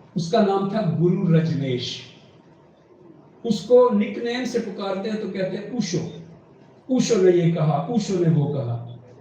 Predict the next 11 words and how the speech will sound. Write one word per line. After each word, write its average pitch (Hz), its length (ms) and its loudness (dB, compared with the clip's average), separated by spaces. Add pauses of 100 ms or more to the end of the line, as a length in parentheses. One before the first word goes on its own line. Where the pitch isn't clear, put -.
(380)
اوشو 254 360 0
کو - 140 0
کہا 226 260 4
جاتا 214 280 -2
ہے 226 160 4 (960)
شباب 175 760 4
کا 165 80 -2
فلاسفر، 143 500 -6 (1040)
a 131 40 4
philosopher 214 580 6
of 247 100 -2